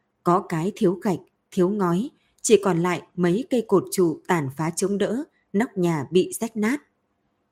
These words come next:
Nhưng càng là những nơi bỏ hoang thì càng dễ dàng giấu người. Cô hướng phía sau vẫy tay.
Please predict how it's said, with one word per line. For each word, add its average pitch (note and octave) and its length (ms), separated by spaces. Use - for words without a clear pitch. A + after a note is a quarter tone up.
Nhưng F3+ 460
càng E3+ 200
là E3+ 100
những E3 240
nơi A#3+ 160
bỏ F3+ 300
hoang G3 300
thì G#3 180
càng F#3+ 180
dễ - 220
dàng F#3 300
giấu F3 200
người. F#3 480
Cô G3+ 120
hướng E3+ 380
phía F#3+ 100
sau F#3+ 240
vẫy F#3+ 300
tay. F#3 340